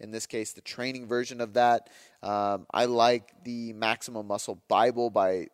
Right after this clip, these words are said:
Christian Thibodeau and Paul Carter. That's another great one. Um,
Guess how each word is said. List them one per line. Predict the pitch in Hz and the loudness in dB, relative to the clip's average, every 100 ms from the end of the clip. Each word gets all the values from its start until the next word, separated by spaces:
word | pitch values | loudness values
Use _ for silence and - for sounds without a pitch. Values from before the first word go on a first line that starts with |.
| - | -16
Christian | 139 - 117 | -16 -16 -8
Thibodeau | 117 104 107 104 | -6 -2 0 -2
and | 95 | -6
Paul | - 104 92 | -10 -8 -8
Carter. | - 117 120 120 117 | -4 0 0 0 -4
That's | 104 - | -8 -12
another | 92 101 101 | -6 -4 -4
great | 98 98 92 | -4 -4 -4
one. | 104 110 110 _ _ _ _ _ | -8 -10 -12 _ _ _ _ _
Um, | - 107 107 104 101 92 90 87 | -6 -2 0 0 -2 -4 -12 -20